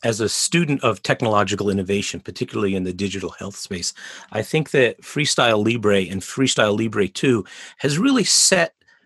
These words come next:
the benchmark, not only in the context of, of glucose monitoring, but really in this whole new world of digital health, where technology is no longer an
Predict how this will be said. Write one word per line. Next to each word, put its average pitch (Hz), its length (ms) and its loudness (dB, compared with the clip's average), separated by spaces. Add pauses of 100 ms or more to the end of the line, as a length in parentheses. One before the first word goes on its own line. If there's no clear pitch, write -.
(140)
the 117 220 0
benchmark, 123 880 2 (320)
not 240 240 2
only 233 320 2
in 143 80 -4
the 123 60 -2
context - 800 0 (460)
of, 107 500 2
of 101 340 -2
glucose 120 540 2
monitoring, 92 580 0 (200)
but 180 160 2
really 240 400 2
in 147 100 2
this 139 220 0
whole 190 400 4
new 143 180 2
world 110 600 4 (520)
of 95 420 0
digital 107 380 0
health, 95 380 -4
where 107 160 -2
technology 139 800 0
is 117 240 -2
no 127 220 2
longer 185 680 4 (260)
an 117 120 -2